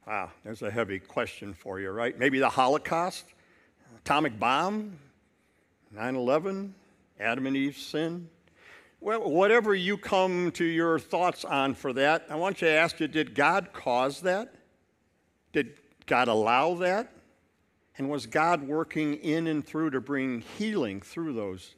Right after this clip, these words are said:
events? And then the second question is, what's the worst thing that's ever happened to you personally, individually in your life?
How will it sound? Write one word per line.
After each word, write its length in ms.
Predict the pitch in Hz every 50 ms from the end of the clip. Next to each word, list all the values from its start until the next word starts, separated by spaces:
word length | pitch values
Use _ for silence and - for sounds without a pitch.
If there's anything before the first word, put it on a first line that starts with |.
| _
events? 720 | - 113 101 120 139 127 113 90 - - - - - - _ _ _ _ _ _ _ _ _ _ _
And 80 | - 151
then 80 | 180
the 100 | 190 180
second 340 | - - 240 - - 190 180
question 400 | 160 - 156 151 139 - 185 165
is, 120 | 170 165 127
what's 300 | 151 240 285 - - -
the 140 | - 202
worst 360 | 175 160 190 226 247 - - -
thing 100 | 254 220
that's 180 | 208 196 170 -
ever 220 | 214 202 180 180
happened 400 | 156 160 185 185 - - 156 139
to 120 | - - 147
you 520 | 139 131 123 143 190 262 233 139 98 92 - - _ _ _ _ _
personally, 640 | - - 226 240 240 - - - 147 123 110 113 147
individually 840 | 196 208 190 185 147 151 196 220 190 147 123 117 107 104 95 87 87 - _ _ _ _ _ _ _ _ _
in 100 | - 110
your 140 | 113 113 113
life? 460 | 120 131 143 139 101 - - - -